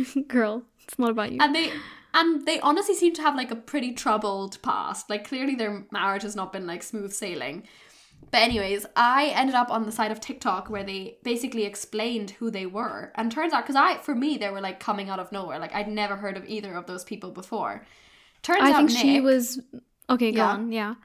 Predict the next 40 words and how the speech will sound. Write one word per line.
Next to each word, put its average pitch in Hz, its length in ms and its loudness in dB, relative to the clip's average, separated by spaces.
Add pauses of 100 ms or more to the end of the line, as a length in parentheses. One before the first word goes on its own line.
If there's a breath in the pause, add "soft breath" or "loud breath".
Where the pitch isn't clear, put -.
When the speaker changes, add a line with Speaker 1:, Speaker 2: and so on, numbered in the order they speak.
Speaker 2:
Yeah, 233 320 6
Nick 285 280 0
was 311 140 2
dating 294 340 2
Jessica 254 360 -2
Simpson 233 720 -4
and 220 140 -2
was, 220 180 0
like, 226 120 -2
in 220 120 4
Speaker 1:
Yeah, 190 140 8
Speaker 2:
one - 80 2
of, - 40 2
like, 220 80 8
Speaker 1:
I 220 40 8
knew 214 160 6
Speaker 2:
the, 202 60 2
Speaker 1:
that. 202 200 -2 (440 soft breath)
Speaker 2:
one 240 200 0
of 240 80 -4
the 240 120 0
original, 208 580 -2
like, 180 380 -8 (420 soft breath)
uh, 185 680 2
reality 220 380 2
T 226 120 -4
V 202 160 -4
shows 190 260 -2
of, 202 120 -4
like, 196 200 -6
married 196 320 0
couples 196 380 -6
living 196 280 -6
together, 175 340 -8
and 175 100 -10
they 185 60 -10
were 190 40 -10
apparently, 196 300 -6
like, 196 240 -8
the 202 160 -6